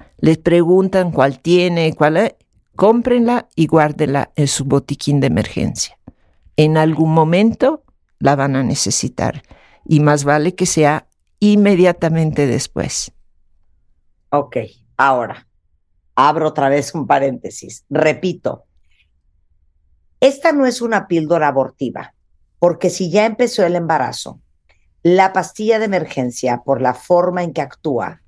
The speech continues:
Speaker 2: no puede interrumpirlo. Es más, si una mujer está embarazada y no sabe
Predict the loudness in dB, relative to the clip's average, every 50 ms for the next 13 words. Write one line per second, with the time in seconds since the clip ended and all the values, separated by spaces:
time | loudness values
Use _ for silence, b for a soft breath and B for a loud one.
0 | _ -10 -4 -2 -2 -2 -2 -4 -2 0 0 0 0 -2 -4 -4 -2 -2 -2 -2
1 | -2 -6 -6 -4 -4 -4 -4 -4 -4 -8 -10 -12 _ _ -2 -2 -2 -2 -2 -2
2 | -2 -2 -2 -2 -4 -12 -20 _ _ _ _ _ _ b b b b b b b
3 | b b -8 -6 -2 2 2 4 4 2 2 0 0 0 -2 -2 -2 0 0 2
4 | 2 0 -4 -4 -6 -6 -4 -2 -2 0 0 -2 -4 -6 -12 -14 -14 -14 _ _
5 | _ _ _ _ _ _ _ _ _ _ _ _ _ _ _ -4 0 2 4 4
6 | 4 4 4 4 4 4 4 4 2 0 0 -4 -8 -12 -10 -4 -2 0 0 0
7 | 0 -2 -6 -16 -20